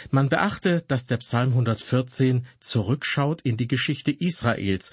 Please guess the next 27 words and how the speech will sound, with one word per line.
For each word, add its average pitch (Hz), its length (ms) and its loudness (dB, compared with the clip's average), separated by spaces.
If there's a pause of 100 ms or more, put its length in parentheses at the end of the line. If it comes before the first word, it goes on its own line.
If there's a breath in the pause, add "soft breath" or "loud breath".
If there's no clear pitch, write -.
(260 loud breath)
als 117 240 0
das - 240 -2
Volk 143 400 0
aus 117 300 -2
ägyptischer 127 640 0
Herrschaft 107 640 -2
befreit 117 480 0
wurde. 101 380 -2 (1000 loud breath)
Wir 143 140 4
lesen 214 280 0
im 131 140 2
Psalm 127 380 2
hundertvierzehn, 127 800 0
Vers 104 420 -2
eins: 120 540 -2 (640 loud breath)
„Als 101 360 0
Israel 143 520 2
aus 113 260 -2
Ägypten 120 540 0
zog, - 560 -2 (100)
das - 240 -2
Haus 101 280 0
Jakob 123 520 2 (220 soft breath)
aus 113 260 0
dem 120 180 0
fremden 110 540 0
Volk.“ - 560 -2